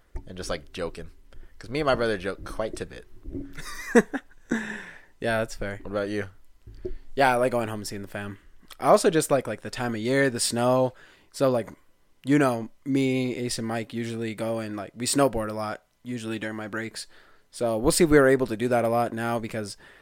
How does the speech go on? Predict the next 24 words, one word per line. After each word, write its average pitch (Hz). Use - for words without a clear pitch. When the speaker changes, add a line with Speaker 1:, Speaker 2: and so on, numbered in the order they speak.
Speaker 2:
I 113
know 117
there's 107
not 104
been 104
any 110
snow. 71
Speaker 1:
Yeah, 98
it 104
hasn't 107
snowed 104
yet. 82
Speaker 2:
Yeah, 101
there's -
Speaker 1:
And 113
Speaker 2:
been, -
like, 123
Speaker 1:
usually 156
what 139
Speaker 2:
zero 120
Speaker 1:
that 131
Speaker 2:
amounts. 143
Speaker 1:
means, 143
like, 95